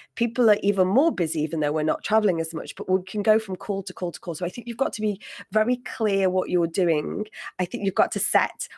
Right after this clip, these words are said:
we will always set a level of energy 'cause obviously that comes from me, and you've got to make it feel as though people can. I think you've got to enable people to be part. Nobody wants to be talked at.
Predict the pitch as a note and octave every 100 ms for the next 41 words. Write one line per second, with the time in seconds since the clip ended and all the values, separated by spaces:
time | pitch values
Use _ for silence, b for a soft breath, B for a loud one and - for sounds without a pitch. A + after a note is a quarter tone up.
0 | - A3 G#3 A3 G#3 G3 - F#3 F3 F3
1 | E3+ E3 E3 D#3+ D#3+ D#3+ E3+ E3+ E3+ E3+
2 | - - F3 - E3 D#3+ E3 A3 C4 B
3 | B _ F#3 F#3 F3+ - G#3 - F#3+ F#3
4 | F#3 - - F#3 F3+ F3 E3+ D#3+ - F#3
5 | - F#3 E3 _ - F#3 E3 E3 E3 B
6 | B B B F#3+ - G3+ E3+ G3 - F#3
7 | F#3 F#3 G#3+ G#3+ G3+ - G3+ - D#3+ E3+
8 | G3+ _ b b b _ - F3 F3+ E3
9 | - E3+ D#3 - G3+ G3 A3 A3+ - -
10 | F#3 - F3+ E3+ - D#3+